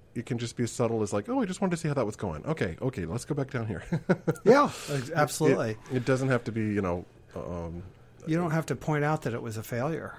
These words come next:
Speaker 1: Right,
Speaker 2: Yeah.
Speaker 1: not at all, not at all.
Speaker 2: <laughs>
Speaker 1: Or you can just
Speaker 2: Yeah.
Speaker 1: say, "Oh, your vo-," or you can just do something like, "Oh, your voice doesn't seem to be ready for that right now. Let's,
Speaker 2: Yeah.
Speaker 1: let's go over here and let's try that," you know.
Speaker 2: Yeah.
Speaker 1: 'Cause, you know, Cornelius Reed said something really brilliant. He said, "What, to confuse the muscles is to confuse the mind."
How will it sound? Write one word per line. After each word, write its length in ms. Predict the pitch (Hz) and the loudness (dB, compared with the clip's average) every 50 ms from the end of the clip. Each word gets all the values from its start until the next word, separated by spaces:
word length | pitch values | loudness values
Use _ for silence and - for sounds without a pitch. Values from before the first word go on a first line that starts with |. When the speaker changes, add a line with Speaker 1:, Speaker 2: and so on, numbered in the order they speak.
| - - - | -16 -10 -2
Speaker 1:
Right, 160 | 117 127 123 117 | 2 4 4 4
Speaker 2:
Yeah. 160 | - 123 135 | 4 4 4
Speaker 1:
not 60 | 120 | 4
at 140 | 113 110 110 | 4 4 2
all, 200 | 139 165 139 - - 113 113 | 2 2 2 2 0 2 4
not 80 | 120 | 6
at 80 | 196 131 | 6 6
all. 260 | 131 156 196 - - - - - - - | 6 6 4 4 2 0 -4 -4 -6 -10
Speaker 2:
<laughs> 160 | - - - 131 | -12 -4 0 2
Speaker 1:
Or 100 | 143 156 | 2 4
you 60 | 156 | 4
can 80 | 156 147 | 4 2
just 120 | 143 139 | 4 4
Speaker 2:
Yeah. 80 | 143 143 | 4 4
Speaker 1:
say, 40 | 131 | 4
"Oh, 200 | 175 226 247 202 | 4 4 4 4
your 120 | 160 143 | 4 2
vo-," 100 | 131 127 | 2 2
or 160 | 120 139 156 | 2 4 4
you 80 | 165 147 | 4 2
can 100 | 135 123 | 0 0
just 100 | 117 117 | 0 -2
do 100 | 127 120 | -2 -2
something 220 | 113 135 120 117 113 | 0 0 0 2 2
like, 120 | 104 107 | 2 0
"Oh, 80 | 151 208 | 2 0
your 100 | 190 127 | 2 2
voice 200 | 117 120 120 - | 2 2 2 0
doesn't 180 | 120 113 113 | -2 -2 -2
seem 120 | 110 120 110 | -2 -2 0
to 40 | |
be 60 | 107 107 | 2 2
ready 180 | 107 113 117 | 4 4 2
for 100 | - - 92 | 0 0 -2
that 100 | 76 67 | -2 -2
right 160 | 67 67 - | -2 -4 -4
now. 200 | 73 73 73 - - - - - - - - | -6 -6 -6 -8 -10 -16 -20 -20 -16 -2 2
Let's, 260 | 113 185 190 - - | 2 2 2 2 0
Speaker 2:
Yeah. 60 | 110 113 | 0 0
Speaker 1:
let's 140 | 107 - - | -2 -2 -4
go 160 | - 113 110 | -4 0 0
over 200 | 110 101 104 101 | 0 0 0 -2
here 200 | 98 104 101 95 | -2 -2 -2 -2
and 100 | 95 92 | -2 -4
let's 120 | 92 90 - | -4 -6 -6
try 140 | - 95 87 | -6 -4 -4
that," 180 | 87 78 - - - | -2 -4 -4 -6 -6
you 80 | 104 | -6
know. 100 | 85 82 - - - - - - - - - | -6 -6 -10 -14 -20 -20 -20 -20 -20 -14 -4
Speaker 2:
Yeah. 40 | - | 0
Speaker 1:
'Cause, 240 | 143 131 117 110 - - - - - - - - - - - - - - - - - - - - - - - - - - 139 - | 0 0 0 -2 -10 -18 -20 -20 -20 -20 -20 -20 -20 -20 -20 -20 -20 -20 -20 -20 -20 -20 -20 -20 -20 -20 -20 -20 -18 -16 -8 -4
you 60 | 143 | -2
know, 60 | 139 139 | -2 0
Cornelius 420 | - - 151 160 170 160 127 - | 0 0 2 2 4 2 2 2
Reed 140 | 135 123 - | 0 0 0
said 120 | 120 101 | -2 -4
something 380 | 107 101 - - 107 98 90 90 | -4 -4 -4 -2 -2 -2 -2 -2
really 140 | 95 95 95 | -2 -2 -2
brilliant. 300 | 95 90 92 87 - 90 | 0 -2 -2 -2 -4 -6
He 60 | 92 | -8
said, 200 | - 92 90 - - | -6 -6 -6 -6 -6
"What, 160 | - 92 - - 98 - - 101 - - - | -6 -6 -6 -6 -8 -10 -10 -14 -16 -12 -10
to 80 | - | -10
confuse 520 | 113 - 127 113 - - 151 165 185 185 - | -6 -4 -6 -6 -4 -2 -2 -2 -2 -2 -2
the 100 | - 123 | -4 -2
muscles 540 | 117 101 98 113 - - 98 80 76 - - | -2 0 -2 -2 -4 -4 -6 -6 -6 -8 -10
is 140 | 98 95 - | -10 -8 -8
to 100 | - 101 | -8 -6
confuse 520 | - 104 92 90 - 104 98 92 90 - | -6 -6 -6 -4 -4 -2 -2 -2 -4 -6
the 100 | - 92 | -8 -8
mind." 420 | 87 82 80 78 69 67 71 - | -6 -6 -6 -8 -10 -12 -14 -16